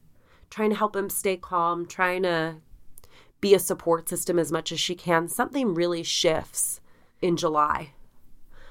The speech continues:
of twenty fourteen, where she, it seems, switches gears and is like,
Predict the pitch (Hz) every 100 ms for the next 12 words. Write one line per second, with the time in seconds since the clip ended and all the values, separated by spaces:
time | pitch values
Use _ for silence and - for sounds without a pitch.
0 | - - 156 - 175 160 151 156 147 -
1 | 165 151 151 151 143 - 220 233 226 -
2 | - - - 185 - - 220 208 208 202
3 | - - - - - _ _ - - 170
4 | 160 170 - 151 151 143 151 147 151 147
5 | 139